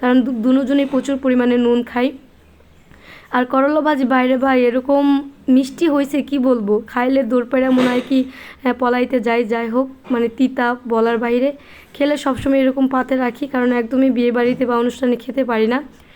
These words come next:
তো এখানে আমি আবার একটু খাতিরদারি করতেছিলাম,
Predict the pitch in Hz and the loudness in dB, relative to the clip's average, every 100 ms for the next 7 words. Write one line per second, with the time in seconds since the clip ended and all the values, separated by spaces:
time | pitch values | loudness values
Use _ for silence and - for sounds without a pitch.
0 | - - - 269 285 285 277 277 277 269 | -20 -10 -2 0 2 2 2 2 2 2
1 | 269 269 - 240 254 254 254 254 240 254 | 0 -4 -4 -2 0 2 0 -2 -4 -4
2 | 269 254 | -2 -2